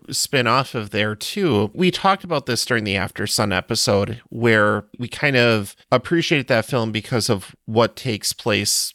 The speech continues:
between scenes. You've talked about elliptical editing in the past. Now, just to be clear,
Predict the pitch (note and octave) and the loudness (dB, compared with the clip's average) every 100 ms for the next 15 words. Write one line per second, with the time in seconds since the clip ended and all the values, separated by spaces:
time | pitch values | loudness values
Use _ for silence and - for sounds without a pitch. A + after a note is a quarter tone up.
0 | _ A#2 G#2 - D#3+ C3+ G#2+ - - - | _ -2 0 2 2 2 2 0 0 -4
1 | - - - - - G#2+ F#2 - B2 G#2+ | -12 -10 -6 -6 -6 -6 -6 -2 2 2
2 | - G#2 G2 F#2+ - G#2 F2+ C3+ A2+ G2+ | 2 0 2 0 0 0 2 2 0 -2
3 | F#2+ F#2+ - - G3+ G2 - - _ _ | -2 -4 -6 -2 0 0 -4 -10 _ _
4 | - D#3 C3+ B2+ A#2 - - - F3 D3+ | -2 2 2 2 -2 -6 -12 -2 2 2
5 | - B2 A#2 G2 - F#3+ C3 G2+ G#2 | 0 0 0 -2 0 4 6 4 2